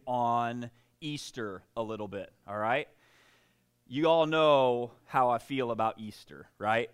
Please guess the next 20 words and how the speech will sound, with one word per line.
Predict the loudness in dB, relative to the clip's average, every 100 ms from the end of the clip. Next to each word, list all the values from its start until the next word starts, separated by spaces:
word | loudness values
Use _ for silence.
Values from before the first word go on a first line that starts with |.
| _ _ _ _
Some | -4 -2 0
of | -2
you | -6 -6 -6
who | -2 -4
have | -4
heard | -2 0 0 -2
me | -6
talk | -2 0 0
about | -2 -2
this, | -2 -8 -6
you | -6
know, | -4
we | -4
got | -4
the | -6 -10
Easter, | -10 -8 -8
the | -6
Good | -8 -8
Friday | -2 -2 0 -4
stuff. | -8 -4 -2 -2 -6